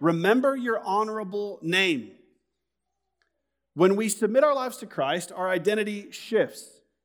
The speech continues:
and we receive a new name. We see this all throughout the scriptures, people being converted and their names changing. And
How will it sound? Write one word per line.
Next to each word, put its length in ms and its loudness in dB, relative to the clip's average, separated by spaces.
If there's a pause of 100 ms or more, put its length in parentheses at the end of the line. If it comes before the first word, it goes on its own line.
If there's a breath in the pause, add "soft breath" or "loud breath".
(160)
and 320 -2
we 120 -2
receive 580 -6
a 100 -2
new 600 -8
name. 480 -2
We 100 -6
see 280 -10
this 180 -4
all 260 -2
throughout 300 -8
the 60 -14
scriptures, 480 -8
people 400 -10 (360 soft breath)
being 220 0
converted 480 -4
and 180 -2
their 120 -2
names 560 -6 (100)
changing. 680 -6 (580 soft breath)
And 280 2